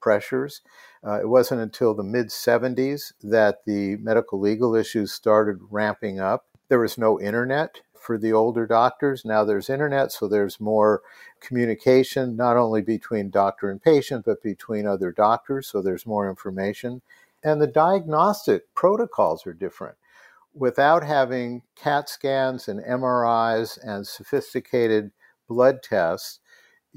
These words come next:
someone came in with a problem, you had to think it through. Your algorithms were from your training, and they were much more complicated. Now, everything is by an algorithm. If you come in with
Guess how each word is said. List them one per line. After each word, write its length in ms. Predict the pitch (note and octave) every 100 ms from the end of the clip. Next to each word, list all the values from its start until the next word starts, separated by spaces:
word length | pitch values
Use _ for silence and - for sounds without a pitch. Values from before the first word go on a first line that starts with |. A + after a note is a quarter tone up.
| C#3+ _ _
someone 400 | - C#3 C#3 C#3
came 220 | C3 B2+
in 160 | B2+ A2+
with 180 | A2 G#2+
a 60 |
problem, 520 | - D3 G3 A#2+ G2
you 220 | A2 A#2+ B2
had 300 | B2 B2 B2
to 60 |
think 280 | - A2+ G#2
it 120 | -
through. 400 | - D#3 E3+ - - _
Your 240 | A#2+ C#3 -
algorithms 920 | B2+ C#3+ C3 G#2+ G#2 G2+ G2+ G2 -
were 360 | G#2+ G#2 G2+ E2+ _
from 320 | - A#2 G#2+
your 160 | G2 F#2+
training, 600 | - C3+ C3+ C3+ C3 B2
and 200 | G2 F#2 _ - _ -
they 160 | B2
were 120 | C3 C3
much 300 | D3 D3+ -
more 160 | C#3
complicated. 920 | - - D3 D3+ A2 - F#2 F2 F#2 - _ _ _
Now, 580 | A#2+ C#3+ F#3+ C#3+ G#2 A#2
everything 540 | C3 C#3 D3+ B2 B2+ A#2
is 160 | A2
by 260 | - A2 G2+
an 80 | G#2+
algorithm. 680 | A#2 C#3+ G2+ D#2 D2 E2
If 160 | F2+ -
you 100 | C3
come 280 | - C3+ B2+
in 200 | C#3+ C3
with 140 | G#2+